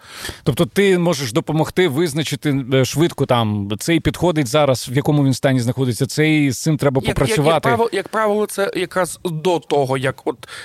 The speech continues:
Speaker 2: швидко треба,
Speaker 1: Мгм.
Speaker 2: от він якраз і готує. Ну, в основному це психоедукація, тобто ми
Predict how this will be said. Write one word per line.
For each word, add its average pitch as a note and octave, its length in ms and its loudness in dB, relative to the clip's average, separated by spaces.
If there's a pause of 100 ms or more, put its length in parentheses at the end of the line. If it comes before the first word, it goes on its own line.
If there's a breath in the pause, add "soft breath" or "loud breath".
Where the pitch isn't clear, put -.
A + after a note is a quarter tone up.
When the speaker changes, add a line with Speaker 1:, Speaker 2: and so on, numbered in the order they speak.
Speaker 2:
швидко E3+ 480 -2
треба, F#3+ 460 0
Speaker 1:
Мгм. C3+ 140 2
Speaker 2:
от D3 260 2
він F3+ 100 0
якраз F3+ 340 -4
і E3+ 40 -2
готує. C#3 440 -4 (340 loud breath)
Ну, G3+ 60 -4
в - 20 0
основному C#4 280 0
це - 100 -12
психоедукація, G#3+ 840 -2
тобто - 240 -8
ми F#3+ 220 0